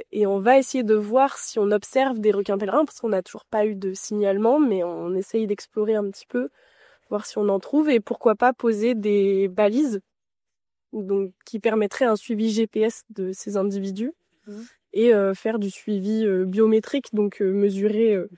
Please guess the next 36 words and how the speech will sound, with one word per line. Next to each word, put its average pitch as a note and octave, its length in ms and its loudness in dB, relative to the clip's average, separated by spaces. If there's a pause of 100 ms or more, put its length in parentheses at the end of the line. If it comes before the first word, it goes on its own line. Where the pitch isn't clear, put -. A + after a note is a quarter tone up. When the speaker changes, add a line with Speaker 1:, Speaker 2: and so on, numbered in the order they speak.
(920)
Speaker 1:
le G3+ 180 2
requin, A3+ 480 4
voir A3 160 0
s'il G#3 200 -4
a F#3+ 80 2
des, F#3+ 460 -4 (400)
des F#3+ 460 -4
signes A3+ 400 2
particuliers, G#3 840 -2
voir G3 200 -4
si - 100 -14
c'est - 140 -8
un G3 100 -2
juvénile, G3+ 720 2
euh, F3+ 220 0
un F3+ 120 2
adulte, F3+ 640 -4
euh, - 160 -8 (100)
et E3+ 120 -14
cetera. F#3 520 -8 (800)
Speaker 2:
Ok, B3+ 300 -4
Speaker 1:
Voir B3 200 -2
Speaker 2:
ok. - 60 -18
Speaker 1:
comment G3+ 240 2
ils G3 100 2
se - 140 -14
comportent - 440 -8
pour F#3 200 -8
en, D#3+ 160 -8
Speaker 2:
Mhm. G#3+ 160 -20
Speaker 1:
en G#3+ 160 2
apprendre G3+ 300 2
plus - 220 -8
sur - 280 -10
eux. F#3+ 60 -10 (520)
Speaker 2:
Ok. E4+ 280 -8